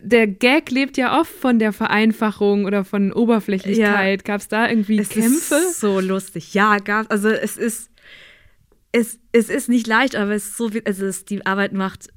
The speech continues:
Speaker 2: mir zumindest so viel Spaß und ich glaub, dem ganzen Team auch, weil da sitzen halt Jens, Lars und ich, wir sind halt wirklich so die Obernerds.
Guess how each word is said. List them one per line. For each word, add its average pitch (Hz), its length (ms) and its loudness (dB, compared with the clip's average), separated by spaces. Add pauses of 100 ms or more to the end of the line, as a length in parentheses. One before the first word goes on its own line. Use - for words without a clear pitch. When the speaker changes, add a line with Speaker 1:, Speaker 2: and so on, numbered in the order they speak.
Speaker 2:
mir 226 240 2
zumindest 202 360 -2
so 226 80 -2
viel 226 160 0
Spaß 214 320 2
und 202 60 2
ich 196 60 -2
glaub, 202 180 -4
dem 196 120 -2
ganzen 202 320 0
Team 208 220 -4
auch, 202 200 -4
weil 202 120 -2
da 185 140 -2
sitzen 220 360 -4
halt 202 280 0 (420)
Jens, 208 480 -2
Lars 208 340 -2
und 202 140 -8
ich, 233 260 -2
wir 208 140 -4
sind 196 180 -4
halt 202 160 -4
wirklich 202 200 -8
so 202 120 -8
die 190 160 -6
Obernerds. 233 840 -2